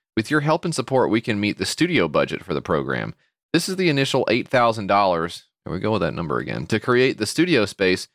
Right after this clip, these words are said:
procure licensing and other services. What are you talking about? What are you doing? What are you spending eight thousand dollars on?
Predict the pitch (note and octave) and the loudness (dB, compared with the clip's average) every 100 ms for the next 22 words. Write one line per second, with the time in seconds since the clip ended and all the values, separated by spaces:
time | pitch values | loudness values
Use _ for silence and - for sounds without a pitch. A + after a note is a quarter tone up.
0 | _ _ _ - C#3+ B2+ - F#3+ A#3 E3+ | _ _ _ -4 0 0 -2 -2 0 2
1 | C3 D#3 D3 - C#3 B2+ - A2 G#2+ A2+ | 2 0 -4 -6 -4 -2 2 0 2 0
2 | A2 F#2+ - - - G2 E3 - E3+ E3+ | 0 -2 -4 -6 -2 2 2 4 0 2
3 | D#3+ - A#2+ C3 G2+ E2 B1+ - - _ | -2 0 0 0 -2 -8 -8 -10 -14 _
4 | _ _ _ _ _ _ _ _ _ A2+ | _ _ _ _ _ _ _ _ _ 0
5 | C3+ G3+ G#3 F3 C3+ D3+ B2+ G1+ - G2+ | 2 2 0 0 2 2 0 -4 -10 -2
6 | A2+ F3 F#3 E3 - - C3 D#3 C3+ B2 | 0 0 -2 -6 -6 -2 0 0 0 -2
7 | C3+ - C3 C#3+ C3+ A2+ C3+ C#3 F#2+ D2 | -2 0 2 2 2 2 2 0 -2 -6
8 | G1+ | -8